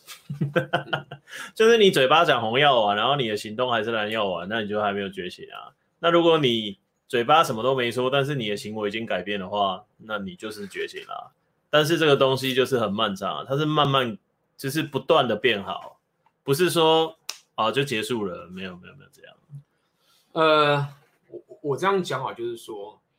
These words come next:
Speaker 1: 你，你这句话实在是很难去回答，要各种层面。第一个是刚刚昨天老板讲的，
Speaker 2: 嗯。
Speaker 1: 第二个是确实你还有心态层面会改进，因为你在蓝药丸的世界里面，你不管看个什么电影，你看个什么，什么东西，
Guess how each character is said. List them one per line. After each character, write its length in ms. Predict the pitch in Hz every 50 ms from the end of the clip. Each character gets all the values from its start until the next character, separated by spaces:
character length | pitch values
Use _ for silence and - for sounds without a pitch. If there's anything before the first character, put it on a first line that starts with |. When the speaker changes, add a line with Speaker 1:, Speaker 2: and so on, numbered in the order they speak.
| _ _
Speaker 1:
你， 160 | 135 131 127 _
你 140 | 143 139 131
这 180 | 139 175 185
句 180 | 180 - 180 175
话 240 | 170 180 185 151 120
实 220 | - - - 139
在 160 | 131 147 143
是 100 | 135 -
很 180 | - - 120 107
难 160 | 101 101 107
去 240 | - - - 131 123
回 160 | 107 107 104
答， 120 | - - 120
要 120 | 135 127 -
各 120 | - 143
种 140 | 117 - - -
层 200 | - - - -
面。 160 | 113 113 -
第 80 | 165
一 20 | 170
个 60 | 156
是 120 | 135 - 139
刚 160 | 143 131 135
刚 80 | 135 139 139 - _ _ _ _ _
昨 100 | - 135
天 20 | 135
老 60 | -
板 160 | 101 107 110
讲 140 | - 107 - - _
的， 120 | - - - _ _ _ _ -
Speaker 2:
嗯。 340 | - - 92 180 90 - - - _ _ _
Speaker 1:
第 120 | - 214
二 60 | 226 226
个 100 | 214 190
是 200 | - 208 202 175
确 180 | - - 196
实 140 | - 139 139
你 40 | 120
还 100 | 127 151
有 60 | 170
心 220 | - - 135 143
态 140 | 139 156 143
层 160 | - - -
面 100 | 123 117
会 80 | 113 113
改 180 | - - - -
进， 200 | - - 135 160
因 40 |
为 140 | 170 180 185
你 100 | 156 120
在 180 | 113 - 165 165
蓝 140 | 135 117 139
药 100 | 156 143
丸 100 | 131 120
的 40 |
世 140 | 117 - 131
界 120 | 127 135 123
里 140 | 101 92 -
面， 260 | 107 113 110 104 104 _ _ _ _ _
你 100 | _ 110
不 120 | 107 113 165
管 120 | 160 123
看 160 | - - 180
个 80 | 143 131
什 80 | 123
么 80 | 107 - _ _
电 140 | 175 156
影， 180 | 123 - - - _ _ _ _ _ _
你 80 | 127 -
看 160 | 160 170 156
个 60 | 147
什 100 | 139 117
么， 60 | 107
什 40 | 113
么 120 | 92 95
东 200 | - - 127 131
西， 320 | 127 - - 127 117 120